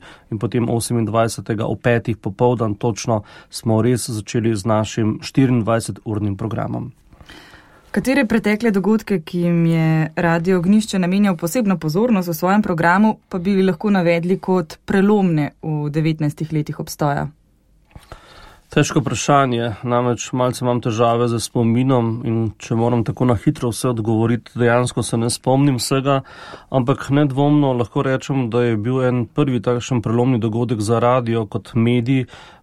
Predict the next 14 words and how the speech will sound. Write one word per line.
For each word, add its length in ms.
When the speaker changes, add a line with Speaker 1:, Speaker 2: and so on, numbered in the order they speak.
Speaker 1:
prvi 280
papežev 580
obisk. 600
Namreč 540
takrat 340
smo 160
bili 220
še 160
popolni 500
zelenci, 760
eh, 760
ne 260
vešči 560
vseh, 480